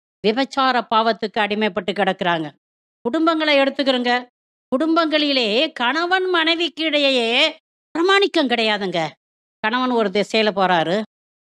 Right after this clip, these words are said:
மனைவி ஒரு திசையில போறாங்க. பிள்ளைங்கள் பாவம் போல பார்த்துக்கிட்டு இருக்கிறாங்க.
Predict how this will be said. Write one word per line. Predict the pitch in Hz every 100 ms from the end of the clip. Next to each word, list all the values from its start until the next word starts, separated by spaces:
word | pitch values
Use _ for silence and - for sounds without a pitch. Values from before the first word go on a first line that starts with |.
| 185
மனைவி | 208 277 285
ஒரு | 269 226 196
திசையில | 202 190 233 214 214 196
போறாங்க. | 180 165 156 196 233 _ _ _ _ _ 285
பிள்ளைங்கள் | 330 330 277 254 -
பாவம் | 233 269 269
போல | 277 294 294 269
பார்த்துக்கிட்டு | 233 240 214 190
இருக்கிறாங்க. | 180 185 170 156